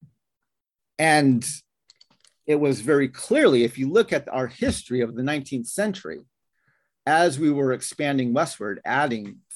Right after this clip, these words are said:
thirty some plus states to the Union, right? We were literally going across and ethnically cleansing this continent to make room for white settlement and for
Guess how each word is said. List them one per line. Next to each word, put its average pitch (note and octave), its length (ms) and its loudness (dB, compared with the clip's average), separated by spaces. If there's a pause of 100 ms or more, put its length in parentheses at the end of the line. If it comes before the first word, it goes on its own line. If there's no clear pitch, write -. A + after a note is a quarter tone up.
(100)
thirty D3+ 300 2
some C3 360 -6
plus B2+ 300 -6
states - 400 -6
to C#3 120 -16
the G#2 120 -12
Union, C3 640 -8 (760)
right? C3 180 -2
We C#3 100 -2
were C#3 120 -2
literally F#3 240 2
going C#3+ 300 -2
across C3+ 760 -4
and B2+ 300 -4 (460)
ethnically D3+ 460 -2
cleansing C3+ 640 -2
this A2 140 -8
continent F#3 720 -6 (540)
to - 120 -10
make D3 280 -4
room C#3 420 0
for C3+ 200 0
white C3+ 260 2
settlement C3 560 -2
and B2 180 -4
for B2 300 -2